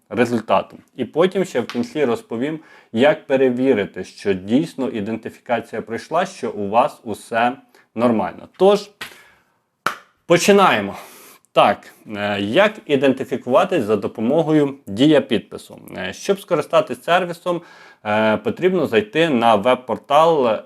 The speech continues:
електронних послуг Пенсійного фонду. Е, ось посилання в описі до відео. Я залишаю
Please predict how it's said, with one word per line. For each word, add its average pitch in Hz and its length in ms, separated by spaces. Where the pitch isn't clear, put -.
електронних 113 600
послуг 165 400
Пенсійного 120 840
фонду. 101 400
Е, 92 300
ось 113 180
посилання 143 640
в 123 400
описі 131 540
до 107 220
відео. 135 500
Я 151 240
залишаю 131 600